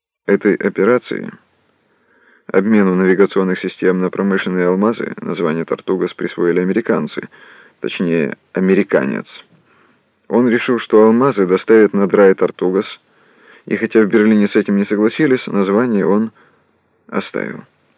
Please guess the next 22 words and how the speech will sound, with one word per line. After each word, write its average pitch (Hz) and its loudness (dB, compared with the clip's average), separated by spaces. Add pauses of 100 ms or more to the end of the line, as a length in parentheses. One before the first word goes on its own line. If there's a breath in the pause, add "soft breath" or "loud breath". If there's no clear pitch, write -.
(1040)
Когда 92 0
Министерство 101 2
обороны 101 2 (180)
дало 95 4
нью-йоркскому 98 2
отделу 90 2 (100)
компании 85 0
"Кёник" 76 0
разрешение 92 0
на 98 0
сделку, 143 0 (580 loud breath)
он 151 0
закодировал 127 4
это 113 4
разрешение 101 0
словом 110 4
"Тартугас". 78 -2 (1300)
Если 98 -2
кто-нибудь 101 2
заинтересовался 107 2
бы 110 -2 (360 soft breath)
сделкой, 87 0